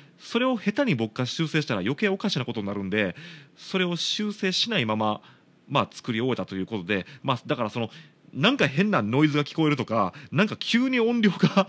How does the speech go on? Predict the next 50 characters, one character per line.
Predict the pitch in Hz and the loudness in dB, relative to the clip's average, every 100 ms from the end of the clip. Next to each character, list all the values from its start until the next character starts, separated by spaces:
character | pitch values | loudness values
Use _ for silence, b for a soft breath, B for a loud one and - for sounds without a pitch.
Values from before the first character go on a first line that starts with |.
| 233 | -2
<laughs> | 190 | -12
ボ | 107 101 208 | -8 4 6
ン | - | 6
っ | |
て | - | 2
上 | 127 | 4
が | 151 | 4
っ | |
た | 113 | 0
り | |
す | 101 - | -4 -2
る | 160 | 2
や | 143 | 2
ん | 117 | -2
と | 98 | -6
か、 | 98 B - | -6 B -8
ち | 139 | -8
ょ | |
っ | |
と | - | -4
そ | 190 | -4
う | 190 | -2
い | |
う | 190 | -4
点 | - 185 180 | 0 0 2
が | 180 B B B - | 0 B B B 0
あ | 156 | 0
る | 208 | 2
の | 202 | 2
を、 | 135 135 117 B B - | 4 4 4 B B -2
ま | 143 | -2
あ、 | |
ち | - | -2
ょ | |
っ | |
と | 101 - - - | -6 -8 -16 -2
考 | 165 139 | 0 2
慮 | 98 | 0
し | |
て | - | -2
も | 123 139 | 0 0
ら | 143 | 0
い | |
つ | - | -2
つ、 | - 107 B B B | 0 0 B B B
そ | - 131 | -4 -2
う | |
で | 98 | -2
す | 98 | -4
ね、 | 95 | -8